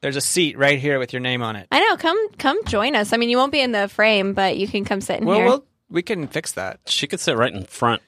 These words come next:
Speaker 1: Yeah, she could, like,
Speaker 2: Yeah.
Speaker 1: just pop up your head from
Speaker 3: Just
Speaker 1: the
Speaker 3: her,
Speaker 1: camera.
Speaker 3: yeah, you can be
Speaker 1: <laughs>
Speaker 3: directly below me and, like,
Speaker 1: Here.
Speaker 3: two-headed. What are you doing?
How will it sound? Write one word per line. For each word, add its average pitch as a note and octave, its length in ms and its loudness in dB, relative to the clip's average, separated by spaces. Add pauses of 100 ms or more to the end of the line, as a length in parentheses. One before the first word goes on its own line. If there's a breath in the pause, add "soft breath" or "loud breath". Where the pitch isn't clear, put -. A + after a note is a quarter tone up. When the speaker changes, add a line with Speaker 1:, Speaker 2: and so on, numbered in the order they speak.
(140)
Speaker 1:
Yeah, D#3 140 8
she E3+ 160 0
could, G#3+ 120 0
like, G#3 120 8
Speaker 2:
Yeah. G#3 60 4
Speaker 1:
just G3+ 180 2
pop F3+ 200 4
up D#3+ 140 0
your C#3+ 100 2
head C3 300 -2
from B2+ 120 -4
Speaker 3:
Just C3+ 160 0
Speaker 1:
the - 60 -4
Speaker 3:
her, A#3 100 2
Speaker 1:
camera. C3 140 0
Speaker 3:
yeah, A2+ 180 6
you G2+ 200 2
can - 120 2
be B2 120 2
Speaker 1:
<laughs> G#2+ 200 -4
Speaker 3:
directly A2+ 440 2
below G#2 320 2
me G2+ 440 -4 (260)
and, G2 100 -10
like, F#2+ 200 -6
Speaker 1:
Here. A2+ 160 0 (480)
Speaker 3:
two-headed. G2+ 460 -4
What C#3+ 120 -6
are A3 40 -10
you F#3+ 60 -10
doing? C#3+ 300 -6